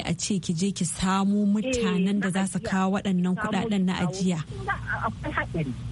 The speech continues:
Speaker 2: In kana son aikin nan, wallahi Maryam, wani abun wata rana kana ji kana gani dole ka bari. Dan an sa rayuwanki a hatsari.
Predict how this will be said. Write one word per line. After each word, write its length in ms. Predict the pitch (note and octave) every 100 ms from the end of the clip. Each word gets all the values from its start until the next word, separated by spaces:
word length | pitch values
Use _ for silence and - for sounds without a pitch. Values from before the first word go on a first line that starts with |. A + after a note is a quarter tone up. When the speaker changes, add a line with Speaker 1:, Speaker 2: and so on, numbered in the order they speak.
| - C#4
Speaker 2:
In 80 |
kana 340 | C#4+ - C#4+ G#3+ D#4
son 140 | A#3+ A#3
aikin 340 | A#3 - G3+
nan, 240 | F#3+ G3 G3 -
wallahi 500 | F3 F3 F#3+ A3+ -
Maryam, 500 | G3+ G#3 G#3 G3 G3
wani 220 | G#3 G#3+ A3+ G3
abun 340 | F3 G3+ F3 - - -
wata 180 | A3 A#3
rana 220 | A3 A3
kana 300 | A3 C4 G#3+
ji 160 | F#3+ B3 -
kana 220 | G3 E3
gani 260 | D#3+ E3 E3
dole 280 | F3 F3 D#3
ka 140 | D3
bari. 280 | C#3 C#3 - -
Dan 140 | A3 A#3 C4
an 140 | B3+ -
sa 140 | A3 F#3
rayuwanki 580 | D#3 D3+ F3 F#3+ G#3+
a 40 | F#3+
hatsari. 480 | - C#3+ - -